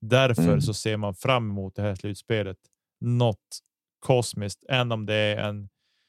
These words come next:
Speaker 1: två månader med högt blodtryck och hög stressnivå. Så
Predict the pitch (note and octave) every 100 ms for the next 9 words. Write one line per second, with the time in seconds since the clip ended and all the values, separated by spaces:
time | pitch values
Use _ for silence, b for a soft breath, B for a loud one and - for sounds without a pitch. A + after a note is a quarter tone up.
0 | _ _ _ _ _ _ _ _ - B2
1 | B2 A#2+ A2+ A2 G#2+ A2 G#2+ G#2 G2+ G#2
2 | - A2+ G#2+ F#2+ G#2+ F#2+ - G2 G2 G2+
3 | G#2+ - G#2 A2 G#2+ - A2+ G#2+ - A2
4 | A2 G#2 G2+ - G#2 G2+ G2 G2 G2 G2+